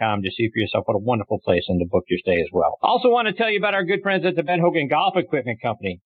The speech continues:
Now, folks, if you haven't hit Ben Hogan irons since maybe the eighties or the nineties, do yourself a favor and go online and get a demo iron from either their Fort Worth, P T X, or new Edge irons, and go on the range and compare them to whatever it is you have. All Ben Hogan irons and wedges are handcrafted one at a time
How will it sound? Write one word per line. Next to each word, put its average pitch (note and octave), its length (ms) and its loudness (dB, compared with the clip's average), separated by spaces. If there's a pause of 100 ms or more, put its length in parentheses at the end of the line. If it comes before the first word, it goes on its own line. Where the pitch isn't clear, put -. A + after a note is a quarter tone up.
(140)
Now, D#3+ 100 0
folks, F#3+ 260 2
if F#3 120 2
you F3 140 0
haven't A#3+ 400 0
hit G3+ 220 -2
Ben E3+ 140 0
Hogan D3+ 280 0
irons C3 400 -2
since D3 160 -6
maybe C#3 240 0
the B2+ 160 0
eighties B2 260 0
or A#2+ 80 2
the A2+ 80 0
nineties, A2 320 -2 (420)
do D#3+ 120 2
yourself G3+ 480 0
a D#3+ 180 2
favor C#3 260 0
and A#2 140 -2
go F3+ 140 2
online C3+ 340 0
and A#2 120 -4
get B2+ 120 0
a B2 80 0
demo C3+ 360 0
iron A#2+ 400 -2 (300)
from D#3+ 160 2
either E3+ 200 4
their C#3+ 260 2
Fort F3+ 260 2
Worth, D3+ 300 2 (300)
P F#3 200 0
T E3 160 2
X, C#3+ 220 0
or C3 60 -2
new C3 260 0
Edge C3 240 -2
irons, A2+ 340 -2
and C#3 80 -12
go - 80 -4
on A3+ 120 -2
the F#3 60 0
range E3 240 2
and C3+ 100 -6
compare D3 260 0
them D3 180 0 (120)
to E3+ 60 -6
whatever D#3+ 420 2
it B2 40 -4
is A2+ 120 -2
you A2 120 0
have. E2 220 -2 (480)
All G3+ 160 2
Ben F#3+ 160 2
Hogan E3+ 280 4
irons D#3 280 -2
and C#3+ 140 -2
wedges C#3 280 0
are A#2+ 120 -2
handcrafted C3+ 580 -2
one A2+ 200 0
at E3 100 4
a E3 60 0
time B2 340 0